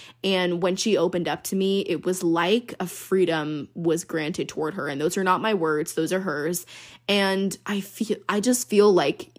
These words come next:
had she not told me, number one, we wouldn't have been as close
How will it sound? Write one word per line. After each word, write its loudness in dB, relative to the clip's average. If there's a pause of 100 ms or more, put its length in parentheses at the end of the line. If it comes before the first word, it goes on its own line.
had 2
she 4
not 2
told 2
me, 4
number 4
one, 2
we 4
wouldn't 0
have -2
been 0
as -2
close 0